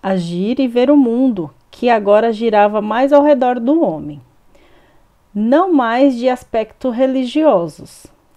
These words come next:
que era característica do período anterior. Os renascentistas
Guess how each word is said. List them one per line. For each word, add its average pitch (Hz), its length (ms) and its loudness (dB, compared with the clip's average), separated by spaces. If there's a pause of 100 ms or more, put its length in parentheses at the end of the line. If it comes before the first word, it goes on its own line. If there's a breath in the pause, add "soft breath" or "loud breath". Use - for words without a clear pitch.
(100)
que - 100 -12
era 165 100 -8
característica 190 880 -4
do 202 140 -10
período 202 360 -4
anterior. 220 680 -2 (1800 soft breath)
Os 403 200 0
renascentistas 226 1300 -4